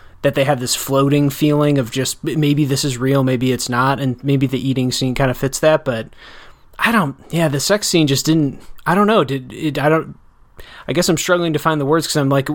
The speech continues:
didn't, did it function narratively? Was it revelatory in some way? Was the writing really, did he strike upon some insight or interest or image that I'll remember? It's like, no to all of it.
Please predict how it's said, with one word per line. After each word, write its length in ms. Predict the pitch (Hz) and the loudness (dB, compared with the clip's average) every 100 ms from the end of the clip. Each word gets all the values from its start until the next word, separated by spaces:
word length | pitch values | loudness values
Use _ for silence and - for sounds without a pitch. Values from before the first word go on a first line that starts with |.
| 151 | 0
didn't, 360 | 165 180 139 - | 2 2 0 -2
did 140 | 147 | -2
it 40 | |
function 400 | 135 185 196 143 | 2 0 2 0
narratively? 640 | 127 165 196 196 220 220 214 - | 2 2 2 0 0 0 -2 -4
Was 180 | 131 131 | -2 0
it 180 | 127 - - - - 139 | 0 -4 -14 -20 -10 -2
revelatory 640 | 147 165 160 147 170 170 | 0 2 0 2 0 2
in 80 | 165 | 0
some 200 | 165 160 | 0 2
way? 180 | 160 | 2
Was 160 | 160 139 | 2 2
the 80 | 131 | 0
writing 460 | 110 135 151 160 139 | 0 2 4 4 4
really, 420 | 147 151 147 135 - - - | 4 4 4 2 -2 -18 -6
did 120 | 139 | -2
he 80 | 131 | 0
strike 360 | 127 - 143 156 | -2 0 0 0
upon 340 | 135 147 151 151 | 2 2 2 2
some 280 | 160 143 - - - - - | 0 0 -4 -16 -20 -20 -4
insight 480 | 175 165 - 165 160 | -2 0 2 2 2
or 80 | 135 | -2
interest 420 | 147 - 175 - | -4 0 0 0
or 80 | 123 | 0
image 420 | 139 170 160 135 | 2 2 2 0
that 260 | 135 113 - - - | -2 -2 -8 -8 0
I'll 160 | 143 | 2
remember? 580 | 135 123 120 139 160 175 | 2 2 0 2 2 0
It's 120 | 156 | -2
like, 180 | 139 - | -2 -2
no 380 | 147 127 135 147 | -2 0 2 2
to 140 | 151 143 | 4 4
all 200 | 135 143 | 4 2
of 80 | 101 | 0
it. 160 | 104 | -10